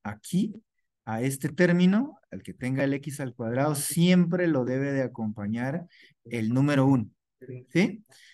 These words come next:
Si tiene otro número, ya no sería. Tiene que ser uno a puro tubo. Si no, ya no es otro caso. ¿Ok? Entonces, esas son las dos características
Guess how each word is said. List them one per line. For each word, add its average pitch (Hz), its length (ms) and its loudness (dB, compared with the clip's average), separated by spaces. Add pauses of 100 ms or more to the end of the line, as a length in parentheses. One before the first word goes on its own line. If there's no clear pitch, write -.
(120)
Si - 240 -6
tiene 175 360 2
otro 196 300 -2
número, 233 520 0 (100)
ya 131 300 -2
no 147 180 -4
sería. 135 480 -4 (120)
Tiene 165 340 -2
que 170 140 -4
ser 175 280 -4 (100)
uno 196 300 -2
a 139 100 -4
puro 160 280 -4
tubo. 175 280 -4 (500)
Si - 240 -2
no, 147 380 0 (1120)
ya 135 260 0
no 147 180 -2
es 139 140 -6
otro 143 240 -6
caso. - 260 -4 (380)
¿Ok? - 160 -4
Entonces, 165 640 0
esas 139 280 0
son 139 180 0
las 147 200 -2
dos 110 180 -8
características 127 1000 -6